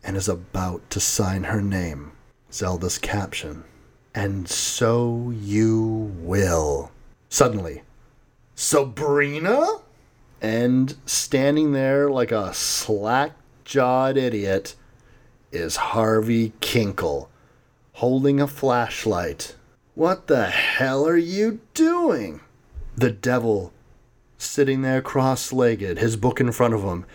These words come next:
tail swirling around. He has one hand up,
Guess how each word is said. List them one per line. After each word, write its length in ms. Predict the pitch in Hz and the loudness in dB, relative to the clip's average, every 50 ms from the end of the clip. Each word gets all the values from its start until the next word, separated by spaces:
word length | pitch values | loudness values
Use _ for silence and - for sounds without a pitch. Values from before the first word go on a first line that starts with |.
| - - - - - | -20 -20 -20 -14 -12
tail 560 | - - 131 135 139 139 135 127 123 123 120 | -10 -4 0 2 2 4 4 4 2 0 -2
swirling 760 | - - - - - - 120 123 127 123 120 117 117 117 113 | -4 -6 -6 -6 -6 -4 -2 2 4 4 4 4 2 0 0
around. 720 | 113 113 113 113 113 113 107 101 95 92 90 87 92 - - _ _ _ _ _ | 2 2 4 4 4 2 2 0 -2 -4 -6 -10 -12 -16 -18 _ _ _ _ _
He 180 | _ - 160 | _ -2 -2
has 340 | 147 143 151 147 143 135 135 | 0 2 2 2 2 2 0
one 340 | 151 175 190 196 196 202 202 | -4 -2 0 2 2 2 2
hand 460 | 185 165 160 180 175 175 170 165 151 | 0 0 2 2 2 2 2 2 4
up, 260 | 180 170 127 90 - | 4 4 2 2 -2